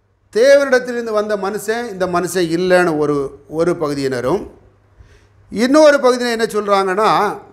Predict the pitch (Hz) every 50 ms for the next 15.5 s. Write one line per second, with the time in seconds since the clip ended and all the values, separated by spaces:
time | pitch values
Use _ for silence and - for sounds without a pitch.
0 | _ - 156 165 196 214 202 202 190 - - 151 139 143 156 196 208 - - -
1 | - _ _ _ _ _ _ _ _ _ - 185 190 220 262 285 285 294 294 294
2 | 285 285 294 285 285 285 285 277 277 269 247 233 240 247 254 - - 247 262 262
3 | 220 160 - - _ - 190 202 190 - - 254 254 254 262 254 - 240 233 240
4 | - 233 240 262 269 269 226 208 - - _ _ _ _ _ _ _ _ _ _
5 | - - 185 208 - - 269 277 254 269 262 262 254 247 247 254 226 208 220 226
6 | - - - 269 269 254 247 233 214 - - - - - 214 233 262 277 247 254
7 | 247 240 233 208 196 190 185 175 165 156 147 143 131 107 - - - - 185 220
8 | 185 - - 294 269 233 190 175 175 208 247 254 247 - - - - _ _ _
9 | _ _ _ _ - 180 208 214 202 202 208 226 262 294 302 - - 277 269 269
10 | 254 240 233 226 208 - - 196 202 196 196 185 185 175 165 170 170 202 196 156
11 | 135 - - - - _ _ _ _ _ _ _ _ _ - 214 226 226 226 214
12 | 202 196 175 151 - - - - - - 151 160 185 180 170 165 156 147 139 127
13 | - 110 87 - - _ _ _ _ _ _ _ _ _ _ _ - 262 294 302
14 | 294 285 269 254 254 254 247 247 247 240 233 233 233 240 247 240 214 208 208 233
15 | 254 247 254 240 254 254 247 254 240